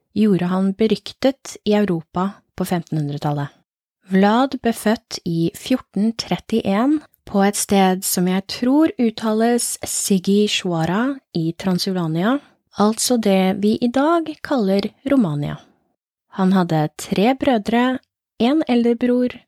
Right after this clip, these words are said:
og to yngre. Han ble født inn i en adelig familie. Navnet hans Dracula betyr sønn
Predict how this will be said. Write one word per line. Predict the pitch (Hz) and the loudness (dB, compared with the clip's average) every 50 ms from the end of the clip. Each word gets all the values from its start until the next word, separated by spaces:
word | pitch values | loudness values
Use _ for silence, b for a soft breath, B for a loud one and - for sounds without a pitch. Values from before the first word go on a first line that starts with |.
| _ _ | _ _
og | - - - - | -4 -4 -2 -2
to | - - 190 185 185 | -4 -2 -2 -2 0
yngre. | - 160 151 143 135 - 135 - - _ _ _ _ _ _ _ _ _ _ | 0 -2 -2 -2 -4 -6 -8 -10 -14 _ _ _ _ _ _ _ _ _ _
Han | - - 233 269 285 277 | -2 2 4 4 4 4
ble | 277 269 | 2 0
født | - - - 240 254 - _ - - - _ | -4 0 0 0 0 -2 _ -18 -18 -12 _
inn | - 190 190 190 196 | 0 2 2 2 2
i | 208 220 | 2 2
en | 220 226 226 - _ - | 2 2 0 -2 _ -4
adelig | 254 220 185 165 156 - 151 156 165 175 180 180 _ _ | -2 -2 -2 -2 -4 -4 -2 0 0 0 0 -2 _ _
familie. | - - 190 180 165 151 139 143 139 147 - _ _ _ _ _ _ _ _ _ - | -8 -4 -2 -2 0 -2 -2 -2 -4 -6 -8 _ _ _ _ _ _ _ _ _ 0
Navnet | 190 202 208 190 185 190 196 190 | 2 2 4 4 2 2 2 2
hans | 208 220 226 233 - - - _ | 2 2 2 0 0 -4 -10 _
Dracula | - - 185 180 175 170 - - - 185 214 226 262 294 294 277 _ _ _ _ _ _ _ - | -2 0 0 0 0 -2 -4 -4 -2 0 2 2 2 2 0 -4 _ _ _ _ _ _ _ -4
betyr | 208 208 - - - 202 202 214 220 208 | -4 -4 -4 -4 0 0 2 2 0 -2
sønn | - - - - - - 190 202 240 254 254 220 | -6 -6 -6 -4 0 0 2 4 4 4 2 2